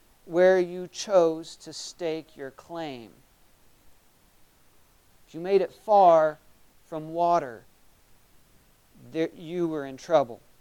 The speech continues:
You had to have a source of water, a deep source of water that wouldn't freeze during the winter.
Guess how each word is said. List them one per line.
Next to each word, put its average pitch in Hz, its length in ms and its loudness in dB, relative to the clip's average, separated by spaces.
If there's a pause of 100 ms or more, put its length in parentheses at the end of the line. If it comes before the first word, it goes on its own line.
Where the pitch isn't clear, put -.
(1120)
You 151 120 -20
had 190 260 -16
to 175 80 -4
have 147 140 -8
a 131 100 -12 (320)
source 226 520 2
of 147 160 -10
water, 165 440 4 (1300)
a 131 120 -18
deep 208 460 2
source 143 400 -8
of 117 120 -18
water 113 400 -14 (1080)
that 131 80 -14
wouldn't 156 280 -10
freeze 156 380 -12
during 127 220 -18
the 113 60 -20
winter. 107 300 -20